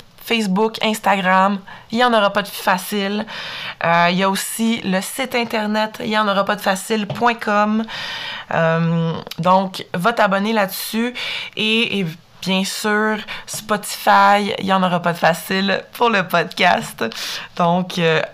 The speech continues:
oublie pas, va cliquer sur suivre pour être sûr de ne rien manquer. Laisse les petites notifications pour être capable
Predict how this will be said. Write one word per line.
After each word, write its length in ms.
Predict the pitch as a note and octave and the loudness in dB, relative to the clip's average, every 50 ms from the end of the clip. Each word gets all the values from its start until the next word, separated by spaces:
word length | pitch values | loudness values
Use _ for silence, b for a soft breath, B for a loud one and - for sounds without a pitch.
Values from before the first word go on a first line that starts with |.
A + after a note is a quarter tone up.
| - - - _ - - | -12 -20 -20 _ -8 -2
oublie 260 | G3 F#3 F3 F#3+ G3 | 0 2 2 2 2
pas, 460 | F3+ - G3+ G#3 G#3 G#3 G3+ G3+ - - F#3+ | 0 2 4 6 6 6 6 4 0 -6 -4
va 220 | F3+ F3 G#3 G#3 | 0 2 2 2
cliquer 440 | G#3 - - G#3 F#3+ - - G3+ G#3 | 0 0 -4 -4 -4 -4 -4 -2 -2
sur 300 | G#3 - - G#3+ F#3+ - | -2 -2 -4 -4 -4 -4
suivre 600 | - - - - A3 G#3+ G#3+ G#3+ G3+ - - - - | -6 -6 -4 -2 0 0 0 0 -2 -4 -8 -10 -6
pour 220 | - G3+ F#3+ F#3 | -4 -2 0 0
être 120 | G3 F#3 F#3 | 0 -2 -2
sûr 200 | - - G#3+ G#3 | -4 -4 -2 0
de 80 | G3 | 0
ne 160 | G3 F#3+ F#3 F#3+ | 0 2 0 0
rien 240 | F#3 F#3 G#3 G#3 | 0 0 0 2
manquer. 480 | G#3 G3 F#3+ F#3+ F#3 - A3 A3+ A#3 A3+ B B B B B B B B B - - | 2 2 2 0 0 -2 -4 -4 -4 -4 B B B B B B B B B -10 -6
Laisse 400 | - G#3 G#3 G#3 A3 A3 - - | -2 0 0 0 0 -2 -2 -2
les 180 | A3 G#3+ A3 G#3 | -2 0 0 -2
petites 400 | F#3 F#3 A3 G#3 G#3 - - A3+ | -2 -2 -4 -4 -4 -4 -4 -2
notifications 1080 | G#3 G#3 G3 - - - - - - A3 G#3 G#3 G3+ - - - A3+ A3+ A3+ A#3 A#3 - B B B B B B - | -2 -2 -2 -4 -6 -10 -8 -2 2 4 4 4 2 -2 -4 0 2 4 4 2 2 -2 B B B B B B -6
pour 280 | - A#3+ A#3+ A#3 G#3+ G#3+ | 0 2 2 2 2 2
être 100 | F#3 - | 0 0
capable 680 | - G3+ G3 G3 G#3+ G3+ G3+ G#3 G#3 G3 F#3+ G#3 G#3 | 0 0 0 2 4 4 4 4 4 2 0 -2 -4